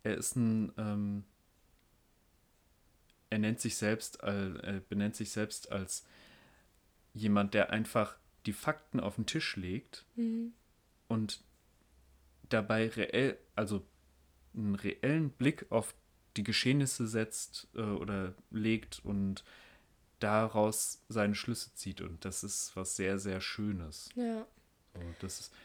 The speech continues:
Speaker 1: das ist nicht so ein, wie bei Das Kaffee am Rande der Welt, das Buch, das super simpel geschrieben und sehr verallgemeinert ist und sicherlich auch schön und gut zu lesen, aber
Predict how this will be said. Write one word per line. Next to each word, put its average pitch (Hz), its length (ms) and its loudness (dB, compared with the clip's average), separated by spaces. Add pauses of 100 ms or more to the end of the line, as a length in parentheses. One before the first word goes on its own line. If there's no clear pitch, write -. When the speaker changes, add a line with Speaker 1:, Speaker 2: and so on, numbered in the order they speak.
(300)
Speaker 1:
das - 180 -6
ist - 160 -6
nicht 104 160 -2
so 107 120 0
ein, 101 180 2 (2000)
wie 101 420 2 (420)
bei 92 460 0 (120)
Das - 160 -6
Kaffee - 280 -4
am 92 140 0
Rande 95 320 -2
der 90 220 -6
Welt, 107 420 0 (140)
das - 140 -6
Buch, - 460 -4 (560)
das - 480 -4 (460)
super 110 560 4
simpel 117 440 0
geschrieben 123 580 0
und 98 220 0
sehr 101 180 0
verallgemeinert 101 760 0
ist - 240 -6
und 98 360 -6 (320)
sicherlich 107 520 -2
auch - 100 -8
schön 151 380 2
und 98 200 -6
gut 123 220 0
zu - 100 -4
lesen, 131 400 2
aber 104 380 0